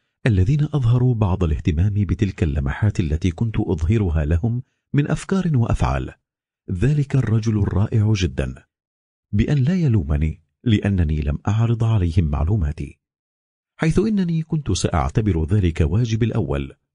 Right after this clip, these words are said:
لو لم أكن مقيداً بمنع قاطع منه شخصياً، منع لم أعف منه إلا قبل أيام قليلة فحسب.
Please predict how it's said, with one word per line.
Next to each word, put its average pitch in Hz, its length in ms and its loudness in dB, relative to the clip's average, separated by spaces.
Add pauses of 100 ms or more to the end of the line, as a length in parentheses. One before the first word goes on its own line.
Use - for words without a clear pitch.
(360)
لو 175 240 2
لم 175 260 0
أكن 147 220 -2
مقيداً 85 800 0
بمنع 98 500 0
قاطع 110 460 0
منه 76 340 -2
شخصياً، 82 580 -4 (960)
منع 143 560 2 (120)
لم 82 320 0
أعف 117 260 -2
منه 117 360 0 (380)
إلا 98 400 2 (160)
قبل 82 320 2
أيام 113 480 2
قليلة 80 400 0
فحسب. 80 600 -2